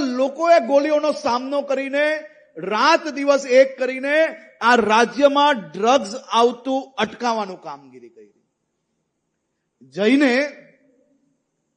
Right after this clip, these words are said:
પોલીસ માટે તમારા મનની અંદર કોઈક અલગ ભાવના હોય, રાજનીતિ છે, તમે કરો. એના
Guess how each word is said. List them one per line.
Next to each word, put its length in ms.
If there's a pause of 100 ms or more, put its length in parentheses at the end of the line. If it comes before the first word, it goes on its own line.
(880)
પોલીસ 400
માટે 320
તમારા 480
મનની 340
અંદર 220
કોઈક 260
અલગ 280
ભાવના 380
હોય, 320 (160)
રાજનીતિ 640
છે, 180
તમે 220
કરો. 340 (3250)
એના 280